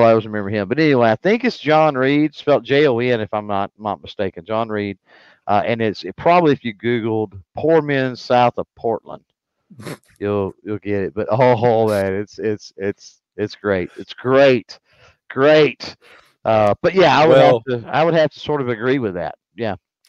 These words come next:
Speaker 2: I'm a hundred miles south of Portland. <laughs>
Speaker 1: Well, there you go. He was singing about you, man.
Speaker 2: Oh, no.
Speaker 1: <laughs> So, uh, anyway,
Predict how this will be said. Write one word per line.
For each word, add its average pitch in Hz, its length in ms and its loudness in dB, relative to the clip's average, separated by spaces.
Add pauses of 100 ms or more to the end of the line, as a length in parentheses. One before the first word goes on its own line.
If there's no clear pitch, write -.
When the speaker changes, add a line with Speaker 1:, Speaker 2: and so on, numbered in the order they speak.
(460)
Speaker 2:
I'm 143 200 0
a - 20 4
hundred 139 240 2
miles 131 320 4
south 127 260 0
of 110 80 -16
Portland. 127 440 -4 (220)
<laughs> 175 120 -2
Speaker 1:
Well, 107 100 -2
there 113 140 2
you 117 120 4
go. 113 200 4 (800)
He 123 80 -2
was 123 140 -4
singing 131 260 0
about 123 320 2
you, 127 220 -4
man. 110 340 -6 (180)
Speaker 2:
Oh, 190 560 8
no. 208 640 6 (220)
Speaker 1:
<laughs> 131 1160 -4 (340)
So, 180 140 0
uh, 170 420 6
anyway, 185 480 2